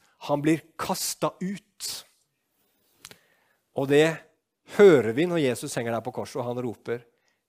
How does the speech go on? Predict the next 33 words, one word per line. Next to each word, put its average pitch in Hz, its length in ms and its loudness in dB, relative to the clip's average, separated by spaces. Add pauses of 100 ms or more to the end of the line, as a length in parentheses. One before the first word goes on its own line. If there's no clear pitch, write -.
(120)
«Min 131 340 -6
Gud, 123 280 -6
min 117 260 -8
Gud, 113 300 -10 (320)
hvorfor 113 540 -10
har 104 160 -6
du 110 100 -12
forlatt - 340 -12
meg?» - 140 -20 (920)
Han 127 140 -8
er - 100 -10
utenfor 120 480 -12
leiren. 104 300 -14 (920)
Han 135 220 -6
har 123 160 -8
blitt 123 160 -8
avskilt. - 400 -14 (160)
Han 156 240 -6
har 156 160 -8
blitt 160 160 -10
avskåret. 131 560 -8
Han 147 160 -8
som 208 100 -4
ikke - 160 -6
fortjente 117 640 -6
det, 175 120 -8 (680)
lot 160 460 -6
seg 175 380 0
avsk-, 135 560 -2
avskjære, 143 840 0 (320)
lot 165 220 -4
seg 185 320 0
adskille 143 760 0